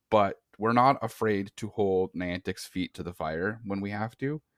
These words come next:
It's not often that we dedicate an entire episode to holding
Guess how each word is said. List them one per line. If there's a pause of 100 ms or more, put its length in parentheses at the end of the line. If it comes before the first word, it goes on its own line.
(680)
It's
not
often
that
we
dedicate
an
entire
episode
to
holding